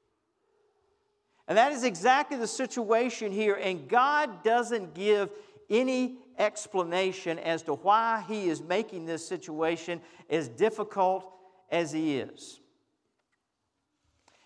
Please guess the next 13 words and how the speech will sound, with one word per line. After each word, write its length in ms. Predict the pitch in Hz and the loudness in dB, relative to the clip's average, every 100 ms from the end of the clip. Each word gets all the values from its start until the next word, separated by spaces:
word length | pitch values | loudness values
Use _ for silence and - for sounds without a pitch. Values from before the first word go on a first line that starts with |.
| - | -6
And 120 | 180 | -4
folks, 400 | 175 226 240 233 | 2 4 4 0
most 360 | 165 208 277 - | 2 4 4 0
of 80 | 247 | -8
the 40 | |
time, 500 | - 226 202 175 156 | 0 2 2 0 0
God 560 | 175 214 220 220 220 214 - - _ 123 117 | 2 4 4 2 0 -6 -12 -20 _ -10 0
doesn't 480 | 185 214 214 208 - - - | 2 2 0 -4 -6 -18 -10
explain 920 | 175 - - 190 180 175 156 143 143 - _ _ - | -8 -8 -8 0 2 2 -2 -4 -8 -14 _ _ -2
what 340 | 185 196 190 - - | 2 2 0 -12 -20
He 380 | - 190 180 175 | -8 -4 -4 -6
is 280 | 170 156 131 | -8 -10 -10
doing 500 | 113 156 131 101 | -8 -6 -6 -8